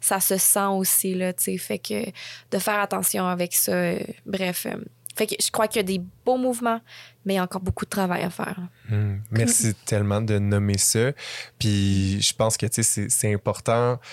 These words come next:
Speaker 2: euh, pour nous, puis les gens qui nous écoutent, je pense, de, de se familiariser avec,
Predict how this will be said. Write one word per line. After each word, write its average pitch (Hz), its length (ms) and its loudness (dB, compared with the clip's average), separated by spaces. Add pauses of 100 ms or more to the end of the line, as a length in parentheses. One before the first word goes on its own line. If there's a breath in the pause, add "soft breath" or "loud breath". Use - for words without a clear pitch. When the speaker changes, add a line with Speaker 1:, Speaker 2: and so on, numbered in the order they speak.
(200 loud breath)
Speaker 2:
euh, 107 220 2
pour 104 200 -2
nous, 113 160 4
puis 120 160 0
les 101 160 2
gens 107 180 2
qui 113 140 -4
nous 104 180 2
écoutent, 107 320 0
je - 60 -2
pense, 113 260 2
de, 101 320 2
de 104 120 0
se - 80 -2
familiariser 104 760 0
avec, 107 380 0